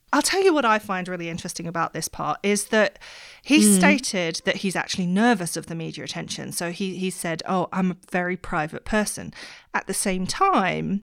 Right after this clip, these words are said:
Speaker 1: he's been a big part of her press tour. He's been filmed for her docuseries. He's joined her in interviews with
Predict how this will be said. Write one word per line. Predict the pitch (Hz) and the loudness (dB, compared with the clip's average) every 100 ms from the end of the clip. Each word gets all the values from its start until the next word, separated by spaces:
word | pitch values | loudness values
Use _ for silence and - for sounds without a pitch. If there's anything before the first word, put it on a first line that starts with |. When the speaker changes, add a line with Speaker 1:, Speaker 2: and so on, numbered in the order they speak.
| _ _ | _ _
Speaker 1:
he's | - 214 202 | -2 0 0
been | - 185 185 180 - - - - | -2 -4 -4 -6 -10 -20 -10 -6
a | |
big | 170 247 302 | -2 0 0
part | - 202 180 | 0 -4 -4
of | 180 | -6
her | 151 | -10
press | - 175 - | -8 -8 -8
tour. | - 170 160 160 - | -8 -6 -4 -4 -8
He's | - 185 - | -8 -8 -6
been | 175 | -8
filmed | 170 254 285 269 | -4 0 0 0
for | 214 | -4
her | 180 | -4
docuseries. | 165 - - - 165 160 165 - | -6 -8 -10 -8 -6 -6 -6 -8
He's | 175 190 - | -4 -4 -4
joined | - 214 277 285 | -2 0 0 0
her | 254 | 0
in | 202 | 2
interviews | 185 - 196 175 170 | 0 -2 -4 -4 -4
with | 175 175 | -6 -8